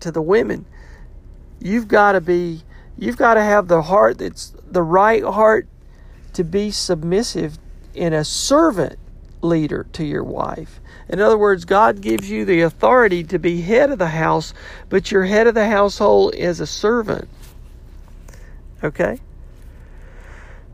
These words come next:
<sighs> Be a servant. And then the wife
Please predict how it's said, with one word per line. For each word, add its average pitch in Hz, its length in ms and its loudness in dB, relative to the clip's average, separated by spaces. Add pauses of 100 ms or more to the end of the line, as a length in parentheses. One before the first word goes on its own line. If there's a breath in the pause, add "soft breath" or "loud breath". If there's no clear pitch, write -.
<sighs> - 1500 -16
Be 214 180 -2
a 202 80 -4
servant. 208 560 0 (1400 loud breath)
And 165 160 -2
then 196 140 2
the 165 80 0
wife 202 560 2